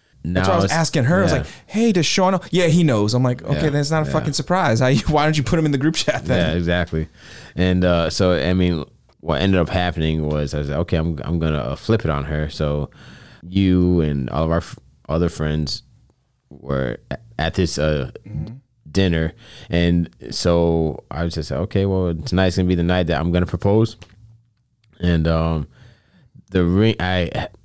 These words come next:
Speaker 1: I had plans on proposing, and I ordered a ring, but the jeweler, you know, needed extra time, whatever. I was like, "Okay." So, um,
Speaker 2: That's always the case
Speaker 1: yeah,
Speaker 2: with the
Speaker 1: so, I mean,
Speaker 2: jewelers.
Speaker 1: I, I spent s-,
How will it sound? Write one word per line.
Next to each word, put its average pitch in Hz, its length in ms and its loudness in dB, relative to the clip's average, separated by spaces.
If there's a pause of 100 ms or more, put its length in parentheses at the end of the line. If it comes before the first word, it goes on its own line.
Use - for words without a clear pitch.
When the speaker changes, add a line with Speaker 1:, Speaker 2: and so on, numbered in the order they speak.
(160)
Speaker 1:
I 80 340 -2 (160)
had 85 260 -2
plans 117 420 2
on 90 380 2 (180)
proposing, 73 680 -2 (300)
and 82 120 -6
I 73 100 -4
ordered 92 560 2
a 78 100 -2
ring, 76 440 -2 (440)
but 78 420 -2 (920)
the 80 140 -2
jeweler, 87 640 2
you 71 100 -4
know, 69 200 -4 (160)
needed 82 280 0
extra 82 220 -4
time, 80 360 -2
whatever. 76 400 -2 (580)
I 67 60 -20
was 71 100 -20
like, 62 120 -20
"Okay." 73 400 -6
So, 78 380 -2 (380)
um, 76 400 0
Speaker 2:
That's 71 140 -2
always 98 380 -6
the 143 60 -8
case 107 260 -6
Speaker 1:
yeah, 71 80 0
Speaker 2:
with - 100 -4
the - 60 -6
Speaker 1:
so, - 60 -4
I - 40 0
mean, 143 220 2
Speaker 2:
jewelers. 135 380 0
Speaker 1:
I, - 80 -4
I 85 40 0
spent 107 340 0
s-, - 220 -6